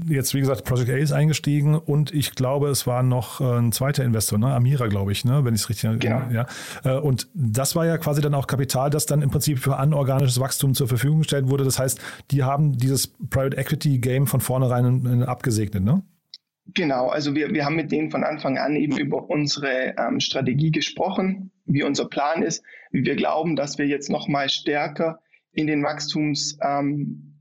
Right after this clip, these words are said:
Speaker 2: Modus schalten können, wie wir den nochmal intensivieren können.
Speaker 1: Mhm.
Speaker 2: Und dafür war eben die, die, die Runde vorgesehen. Genau.
Speaker 1: Mhm. Und wenn es diese fünfzig Targets, die ihr hattet, und jetzt geht man auf so ein paar von denen zu und führt diese Verhandlungen.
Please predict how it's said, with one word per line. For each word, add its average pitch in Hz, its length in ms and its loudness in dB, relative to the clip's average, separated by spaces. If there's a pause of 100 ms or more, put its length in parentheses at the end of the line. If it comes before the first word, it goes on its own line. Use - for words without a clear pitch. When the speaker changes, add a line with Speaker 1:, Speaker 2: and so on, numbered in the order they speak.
(280)
Speaker 2:
Modus 175 580 0 (100)
schalten 160 400 -2
können, 156 320 -6
wie 139 80 0
wir 131 80 -2
den 147 100 2
nochmal 147 220 0
intensivieren 160 720 0
können. 151 400 -2
Speaker 1:
Mhm. 104 400 2 (120)
Speaker 2:
Und 143 280 -2
dafür 147 340 -2
war 131 180 -2
eben 135 400 0
die, - 320 -4
die, - 200 -6
die 135 220 0
Runde 143 280 -2
vorgesehen. 139 580 -4
Genau. 139 260 0
Speaker 1:
Mhm. 98 260 0 (480)
Und 123 80 2
wenn 135 100 2
es 135 160 0
diese 127 180 0
fünfzig 165 360 -2
Targets, 156 340 -2
die 160 80 2
ihr 147 140 2
hattet, 151 240 0
und 143 100 2
jetzt - 300 -4
geht 131 160 -2
man 139 100 2
auf 131 160 -2
so 131 200 2
ein 123 400 0
paar 127 180 0
von 147 120 0
denen 127 200 2
zu 175 240 2
und 175 120 2
führt 156 140 -2
diese 131 160 2
Verhandlungen. 147 560 2